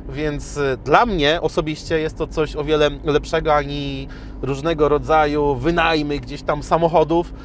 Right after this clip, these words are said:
bo tutaj mamy to auto i później sami decydujemy, czy spłacamy to w całości, czy wręcz odwrotnie, zostawiamy samochód, e, w salonie i bierzemy kolejne, na przykład auto używane bądź, e,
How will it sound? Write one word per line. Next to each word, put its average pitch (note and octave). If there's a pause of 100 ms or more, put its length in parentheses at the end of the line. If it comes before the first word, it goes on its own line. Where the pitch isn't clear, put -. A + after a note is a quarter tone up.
(200)
bo C4+
tutaj F3
mamy D#3
to D3+
auto C3+
i E3+
później D#3+
sami D3+
decydujemy, C3
czy A#2+ (140)
spłacamy D3+
to B2+
w A#2+
całości, A#2 (380)
czy D4+ (800)
wręcz C#3+
odwrotnie, F#3+
zostawiamy D#3
samochód, C3+
e, C3+ (280)
w -
salonie C3+
i D#4+
bierzemy G#3+
kolejne, B2+
na C3+
przykład C3+
auto B2+
używane A2+ (360)
bądź, A#2
e, A2+